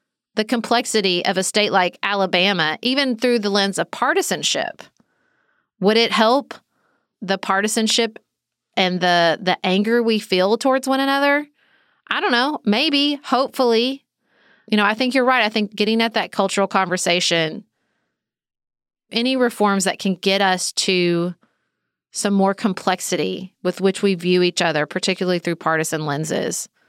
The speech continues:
would be incredibly helpful. You know, and I don't think that this is, let me not perpetuate some sort of both side argument. Uh, David French wrote a really good email from the Dispatch, and he talked about that it was easier to be a conservative Christian in Massachusetts than it was an independent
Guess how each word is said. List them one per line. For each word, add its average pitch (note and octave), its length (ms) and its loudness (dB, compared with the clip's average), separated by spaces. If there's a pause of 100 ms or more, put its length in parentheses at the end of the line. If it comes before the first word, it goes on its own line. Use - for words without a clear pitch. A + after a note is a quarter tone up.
(520)
would F3+ 220 2
be E3+ 440 0
incredibly E3+ 560 0
helpful. - 680 -4
You F#3+ 100 0
know, E3 380 0
and G3 120 -2
I G#3 160 -2
don't A#3+ 280 0
think B3+ 200 -2
that G#3+ 160 -2
this G#3 240 0
is, F#3 600 0 (460)
let F#3+ 80 2
me G3+ 80 4
not G3 320 2
perpetuate F#3 560 -2
some - 240 -4
sort F3 200 -2
of E3 100 -4
both D3+ 200 -2
side D#3 260 -2
argument. D#3 580 -6 (560)
Uh, F3+ 200 -2
David F#3+ 300 0
French F3+ 280 -2
wrote F3 140 0
a E3+ 60 2
really E3 260 0
good E3 440 0 (200)
email F3 200 0
from F3 200 -4
the E3 120 0
Dispatch, E3 560 -2
and E3+ 100 -4
he F3 120 -2
talked F3 300 -4
about E3 280 -2
that E3 120 0
it D#3+ 80 2
was F3 180 -2
easier G#3 340 0
to F#3+ 100 0
be F3 260 0
a - 80 -4
conservative E3+ 520 -4
Christian D#3+ 380 -4
in D#3 100 -6
Massachusetts D#3+ 840 -4
than E3 120 -4
it D3+ 140 -4
was D#3+ 160 0
an D#3+ 100 -6
independent D#3 720 -4